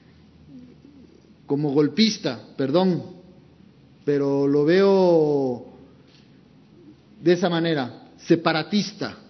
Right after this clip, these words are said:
sería mejor la palabra, separatista, el hacer grupos para empezar a diferir de una estrategia que debe ser nacional.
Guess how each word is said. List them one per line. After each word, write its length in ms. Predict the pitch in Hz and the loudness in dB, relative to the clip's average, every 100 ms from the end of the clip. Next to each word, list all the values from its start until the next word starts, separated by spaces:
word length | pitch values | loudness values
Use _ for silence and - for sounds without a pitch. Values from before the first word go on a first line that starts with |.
| - - _ _ _ _ _ | -20 -20 _ _ _ _ _
sería 280 | - 165 196 | -2 0 0
mejor 420 | 180 170 165 - - - - | 0 -2 -2 -4 -20 -20 -10
la 120 | 127 | -8
palabra, 460 | 139 143 135 107 - - - _ _ | -4 -4 -4 -8 -14 -20 -20 _ _
separatista, 840 | - 156 160 151 151 180 - 127 104 - _ _ _ _ _ _ - | -6 -4 -2 -4 -4 -6 -6 -14 -18 -20 _ _ _ _ _ _ -4
el 140 | 151 | -2
hacer 260 | 147 175 165 | 0 0 0
grupos 720 | 170 185 180 170 - - - - _ | 2 0 2 -2 -2 -12 -18 -20 _
para 140 | 135 135 | -6 -6
empezar 520 | 135 135 160 160 156 - - _ _ - - | -4 -4 -4 -4 -6 -16 -20 _ _ -20 -8
a 420 | 143 147 147 - - _ _ _ - - 123 | -6 -6 -10 -16 -20 _ _ _ -20 -20 -12
diferir 920 | 139 151 147 180 175 - - - - | -4 0 2 2 0 -6 -20 -20 -10
de 120 | 127 | -2
una 140 | 160 170 | 0 0
estrategia 680 | 165 151 - 165 165 160 | -2 -6 -2 -2 0 -2
que 100 | - | -2
debe 180 | 151 156 | -2 -2
ser 240 | 147 170 165 | -2 -2 -2
nacional. 720 | 156 - 165 165 151 117 107 | -6 -2 -2 -2 -4 -6 -10